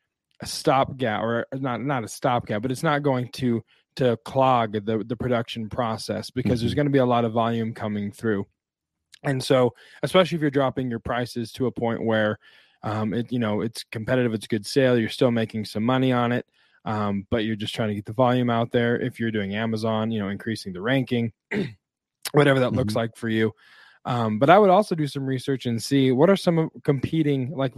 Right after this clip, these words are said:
Speaker 1: other t-shirt sellers, other, if you're on Etsy, other home decor sellers, what are they advertising? What are the sales that they're going to be doing? Can you
Speaker 2: Mm-hmm.
Speaker 1: be competitive? What does that look like? How can you kind of draw attention to your shop? So it is
Speaker 2: Yeah.
Speaker 1: a lot about, you know, figuring out the, crunching the numbers of what you can do,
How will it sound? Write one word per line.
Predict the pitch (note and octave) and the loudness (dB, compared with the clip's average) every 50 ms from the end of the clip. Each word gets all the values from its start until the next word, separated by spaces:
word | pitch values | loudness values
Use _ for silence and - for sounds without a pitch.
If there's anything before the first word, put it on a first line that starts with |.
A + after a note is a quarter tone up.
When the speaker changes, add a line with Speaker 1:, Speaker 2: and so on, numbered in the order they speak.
| C3 D3 - | -6 -2 2
Speaker 1:
other | D3 D#3+ D#3 E3 D#3 | 4 6 6 6 6
t-shirt | C#3 - - E3 D#3 - E3 C#3 - | 4 2 0 0 0 2 0 -2 2
sellers, | - D3+ D3 C#3+ C#3+ C3+ C3 | 4 4 6 6 4 4 4
other, | C3+ C3+ C3 | 4 2 2
if | C3+ | 2
you're | B2 D3 C3+ | 2 2 2
on | C3+ A#2 | 4 2
Etsy, | C3 C3+ - - C3+ B2+ B2 | 0 -2 0 2 2 4 4
other | B2 C3 B2 A#2+ - - - - - _ | 4 4 4 2 2 -2 -10 -20 -8 _
home | - D3 C#3 | 0 0 2
decor | C3 B2+ - C3+ C3 | 0 0 2 4 2
sellers, | B2 - C#3+ C3+ B2+ A#2+ A2+ | 4 4 2 0 0 2 2
what | C#3+ | 2
are | D3+ D3 | 2 4
they | C#3+ A#2+ | 2 2
advertising? | A#2+ A#2+ A#2+ A2+ A2+ - - A2 G#2+ G#2 G2 G2+ | 2 0 0 0 -2 -2 -2 -2 -2 0 -2 -2
What | A2 A#2+ B2 | -2 -2 -2
are | A#2+ | -4
the | B2 | -4
sales | - - - A#2+ A#2 G#2+ | -4 -4 -2 -2 -2 -2
that | A2 G#2 | -2 -2
they're | - A2+ G#2+ | -2 -2 0
going | A2 G#2+ G#2 G#2 G#2 | 0 0 0 0 0
to | G#2 | -2
be | F#2+ G#2 | -2 -2
doing? | G2+ F#2+ G#2+ G#2 G2+ G2+ G2 F#2+ F#2+ - _ - - _ _ | -2 0 2 2 2 2 0 -4 -6 -10 _ -20 -20 _ _
Can | - C3+ C3+ C3+ C3 | -4 -2 -2 0 0
you | B2+ B2 | 0 0
Speaker 2:
Mm-hmm. | A#2 A2+ | 0 0
Speaker 1:
be | B2 A#2+ | 0 0
competitive? | - - A#2 A2 - A#2+ A#2 A2 G#2 G#2+ G2+ G2 | -2 -4 -6 -6 -4 -4 -2 -2 -2 -2 -4 -2
What | G#2+ C3+ C#3 B2+ B2+ | -2 -2 -2 -2 -4
does | C3 B2 A#2 | -8 -8 -4
that | A#2+ B2 A#2 A2+ | -2 -2 -2 -2
look | A2+ G#2+ G#2+ G#2+ - - | -2 -4 -4 -4 -2 -2
like? | A2 A2 G#2+ - | -2 -2 -2 -2
How | A#2 A2+ A2+ | -2 -4 -4
can | - - B2 | -4 -6 -8
you | A#2 - | -8 -6
kind | A#2 A2 A2 | -6 -6 -6
of | G#2 | -6
draw | G2 A#2 A2+ A2 G#2+ | -2 0 2 2 2
attention | G#2 - - A2 G#2 - A2+ A2 G2+ | 0 -2 -6 -10 -8 -8 -10 -10 -6
to | G2 | -6
your | G2 G2+ G2 | -4 -4 -4
shop? | - A#2 G#2 G2 F#2 - _ _ _ - - - - - _ - | -2 0 0 0 0 -2 _ _ _ -20 -20 -20 -20 -20 _ -4
So | - - C#3 C3 | 2 6 6 6
it | C3+ C#3+ C#3 D#3+ | 6 6 6 6
is | F#3 F3+ | 6 6
Speaker 2:
Yeah. | F3+ | 6
Speaker 1:
a | D3 | 6
lot | C#3 C3 C3 C3 C3 | 6 6 6 4 4
about, | A#2+ A2+ B2 A#2 A2+ A2+ - - _ _ _ _ _ _ _ - | 2 2 2 4 4 2 0 -4 _ _ _ _ _ _ _ -6
you | C3 | -2
know, | C3 A#2+ A#2 | 0 0 0
figuring | - - E3+ E3+ D#3+ D#3 C#3+ C3+ | 0 2 2 4 6 4 4 4
out | B2+ B2 B2 - _ | 4 2 0 0 _
the, | - A2+ A2 F2+ - | 0 0 0 0 -2
crunching | - - D3 D3 C#3+ - C#3 | -2 -2 -2 0 0 2 2
the | B2 A2+ | 2 2
numbers | A#2 A#2+ A#2+ A#2 A2+ G#2 | 2 2 4 4 2 2
of | A2 G#2+ | 0 -2
what | G#2+ A2+ A2+ F2+ | 2 2 2 2
you | A#2 A2 G2+ | 2 0 -4
can | - - - A#2+ A#2 A#2+ B2 A#2+ | -4 -4 -2 0 0 0 0 0
do, | G2+ G2+ G2 F#2+ G2+ A2 - | 0 2 2 2 2 0 -2